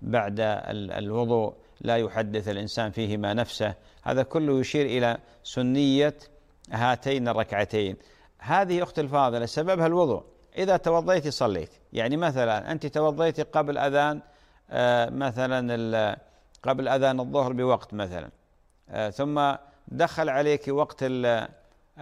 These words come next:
ال-، أذان الظهر، ثم تريدين تصلين سنة ال-، ال-، الوضوء.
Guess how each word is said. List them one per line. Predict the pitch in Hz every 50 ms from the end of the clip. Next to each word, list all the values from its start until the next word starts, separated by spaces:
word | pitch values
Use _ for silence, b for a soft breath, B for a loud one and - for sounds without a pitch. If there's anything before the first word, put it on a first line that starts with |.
| 120 117 113 107 107 107 110
ال-، | 113 113 110 110
أذان | 107 104 98 98 113 120 127 135 131 127
الظهر، | 123 117 127 139 135 123 139 160 - - - - _ _ _ _ _ _ _ _ _ _ _
ثم | - 135 143 151 147
تريدين | - - 147 147 156 156 165 170 156
تصلين | - - - 143 147 147 147 135
سنة | - - 143 139 139 139 131 - -
ال-، | 127 123 120 117 113 110 - - b b b b b b b - -
ال-، | 117 117 113 110
الوضوء. | 107 120 123 131 135 127 113 110 107 107 - -